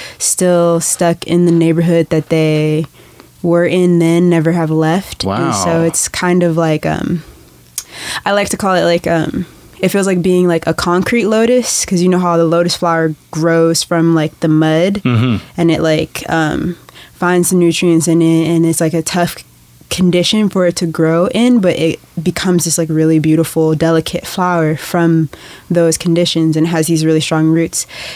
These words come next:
Speaker 1: And that's what I feel like, having grown up in such an intense environment and still been able to make my way out and, like, find that, like,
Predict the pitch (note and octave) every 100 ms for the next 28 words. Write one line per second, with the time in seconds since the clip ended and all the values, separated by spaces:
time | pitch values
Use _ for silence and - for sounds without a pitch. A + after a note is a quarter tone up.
0 | - F3+ E3+ D#3+ D#3 D#3+ D#3+ F#3+ F#3 -
1 | - - F3+ F3 E3+ E3+ - E3 D#3+ D#3
2 | E3 - - - F3 E3+ E3+ E3 E3 D#3+
3 | E3+ E3 E3 E3 E3+ D#3+ F3+ F3+ F3+ E3
4 | D#3+ E3+ E3+ F3 F3 - E3 - - E3
5 | D#3+ D#3+ E3 D#3+ D#3+ D#3+ D#3+ - - F3
6 | D#3+ D#3+ D3+ - - F3+ F3+ F3 E3 D#3+
7 | D#3 - D#3 D#3 - - D#3+ D#3+ D#3 D#3+
8 | - E3 D#3+ D#3+ D#3 E3 D#3 D3+